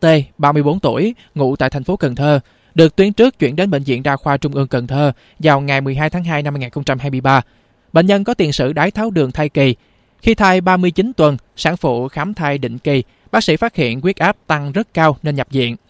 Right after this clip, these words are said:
Sau phẫu thuật lấy thai ngày thứ tư, bệnh nhân đột ngột yếu nửa người trái, được chuyển đến Bệnh viện Đa khoa Trung ương Cần Thơ điều trị với chẩn đoán nhồi máu não bán cầu phải. Bệnh nhân được xử trí cấp cứu, kiểm soát huyết áp và chuyển khoa đột quỵ theo dõi điều trị nội khoa tích cực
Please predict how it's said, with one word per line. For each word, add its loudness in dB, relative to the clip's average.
Sau 4
phẫu 0
thuật -2
lấy -2
thai -2
ngày -6
thứ -6
tư, 4
bệnh 4
nhân 2
đột 0
ngột -2
yếu 2
nửa 0
người 2
trái, 0
được 2
chuyển 0
đến 0
Bệnh 0
viện -2
Đa 0
khoa 0
Trung 0
ương -2
Cần -2
Thơ 0
điều 0
trị -2
với 4
chẩn 0
đoán -2
nhồi -2
máu -4
não -4
bán -4
cầu 0
phải. -4
Bệnh 4
nhân 2
được 2
xử 0
trí 0
cấp -2
cứu, 4
kiểm -2
soát -4
huyết 0
áp 0
và 4
chuyển -2
khoa 0
đột -2
quỵ 0
theo -2
dõi -2
điều 0
trị -2
nội -4
khoa 0
tích -8
cực 4